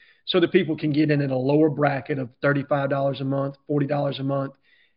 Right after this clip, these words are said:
and be able to contribute on a monthly basis to Auburn N I L. So great things working there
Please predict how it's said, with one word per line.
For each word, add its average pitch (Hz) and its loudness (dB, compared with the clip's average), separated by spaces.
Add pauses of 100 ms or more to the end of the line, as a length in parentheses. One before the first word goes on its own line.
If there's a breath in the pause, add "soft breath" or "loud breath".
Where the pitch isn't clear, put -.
(120)
and 151 0
be 156 10
able 151 4
to 143 0
contribute 147 0
on 143 -4
a 135 -2
monthly 143 -2
basis 143 -4
to 143 -8
Auburn 139 -4
N 139 -6
I 139 -10
L. 135 -6
So 139 -8
great 147 4
things 170 0
working 156 0
there 147 0